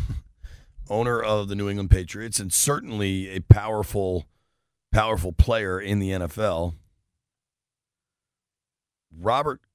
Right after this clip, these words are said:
Kraft was asked about <clears throat> Jeff Bezos while Kraft was doing an interview with Fox Business. And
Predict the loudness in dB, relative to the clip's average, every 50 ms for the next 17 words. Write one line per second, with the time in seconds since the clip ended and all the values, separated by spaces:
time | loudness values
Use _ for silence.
0 | _ _ _ _ -18 -12 -4 -2 0 2 2 2 2 0 -2 -4 -6 -4 -2 -2
1 | -2 -2 -6 _ -2 2 2 4 4 2 0 -2 -6 -2 -2 -2 2 2 2 2
2 | 2 -2 -4 -6 -2 0 0 0 0 -4 -10 -14 -6 -4 -2 0 0 0 -2 -4
3 | -6 -10 -10 -12 -14 -14 -16 -18 -20 -20 _ _ _ _ _ _ _ _ _ _
4 | _ _ _ _ _ _ _ -4 -2 -2 -2 -2 -2 0 0 0 0 -2 -6 -12
5 | -12 -12 -10 -10 -8 -8 -8 -8 -8 -8 -8 -8 -8 -8 -8 -8 -8 -8 -8 -10
6 | -12 -16 _ -4 -2 -2 -2 -2 -6 -12 -18 -20 _ _ _ _ _ _ _ _
7 | _ _ _ _ _ _ _ _ _ _ _ _ _ _ _ _ _ _ _ _
8 | _ _ _ _ _ 0 2 2 2 2 -2 -6 -10 -10 -10 -16 _ -2 -2 0
9 | 0 0 -2 0 -2 -2 -2 -4 -8 -8 -12 _ _ _ _ _ _ _ _ _
10 | _ _ _ _ _ _ _ _ _ _ _ _ _ _ _ _ _ _ _ _
11 | _ _ _ _ _ _ _ _ _ _ _ _ _ _ _ _ _ _ _ _
12 | _ _ _ _ _ _ _ _ _ _ _ _ -6 -4 -2 -2 0 -2 -2 -4
13 | -8